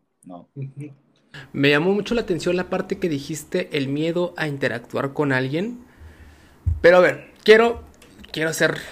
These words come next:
Speaker 2: notar algo de, lo tengo que compartir. Eres
Speaker 1: Claro.
Speaker 2: hijo del productor que trajo a, a México, de una persona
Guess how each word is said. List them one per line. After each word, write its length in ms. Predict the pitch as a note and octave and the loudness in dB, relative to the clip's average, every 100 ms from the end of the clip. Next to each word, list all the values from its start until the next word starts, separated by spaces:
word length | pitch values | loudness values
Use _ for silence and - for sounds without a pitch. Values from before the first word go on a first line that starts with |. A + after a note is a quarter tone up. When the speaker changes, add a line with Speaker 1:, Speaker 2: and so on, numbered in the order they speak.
| - | -12
Speaker 2:
notar 380 | D3+ C3 B2 C3+ | -4 -4 2 4
algo 400 | C3 C3 B2+ C#3 | 6 4 2 0
de, 320 | C#3 A2 G#2 - - - - | 0 -4 -6 -10 -20 -20 -14
lo 100 | A#2+ | -10
tengo 180 | G#2+ G#2+ | -8 -8
que 80 | A#2 | -8
compartir. 640 | - A2+ A2 - C3 - - - - - _ _ - | -6 -4 -4 -2 -2 -4 -12 -20 -20 -20 _ _ -8
Eres 280 | F#3 G3+ | -6 -4
Speaker 1:
Claro. 60 | F3+ | -6
Speaker 2:
hijo 220 | G#3 G3+ | -4 0
del 180 | F#3+ E3+ | 0 0
productor 520 | D#3+ D3+ B2+ - D#3+ | 0 0 0 0 0
que 100 | F3 E3 | 0 2
trajo 500 | D#3+ D#3 E3+ E3 - | 2 2 0 -2 -2
a, 320 | B2 A#2+ A#2+ | -8 -6 -6
a 40 | |
México, 400 | B2 C#3+ C#3 B2+ | -6 -6 -6 -4
de 80 | B2 | 0
una 140 | C#3+ B2+ | 0 0
persona 420 | A#2+ C3+ C3 | -2 -2 -2